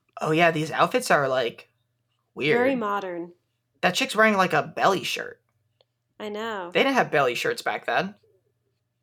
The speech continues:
Speaker 2: <laughs> Let's see, I've got another one next.
Speaker 1: Okay.
Speaker 2: Arte?
Speaker 1: Sorry?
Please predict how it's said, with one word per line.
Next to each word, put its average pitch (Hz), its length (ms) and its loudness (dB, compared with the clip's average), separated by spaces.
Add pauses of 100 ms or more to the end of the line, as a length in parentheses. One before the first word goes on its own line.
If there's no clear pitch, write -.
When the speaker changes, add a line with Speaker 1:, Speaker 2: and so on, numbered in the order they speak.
(180)
Speaker 2:
<laughs> - 1400 -14
Let's 269 160 -6
see, 277 140 0
I've 254 180 2
got 302 160 2
another 285 380 0
one 269 180 -2
next. - 560 -8 (340)
Speaker 1:
Okay. 151 300 2 (1160)
Speaker 2:
Arte? 311 560 0 (1040)
Speaker 1:
Sorry? 175 300 2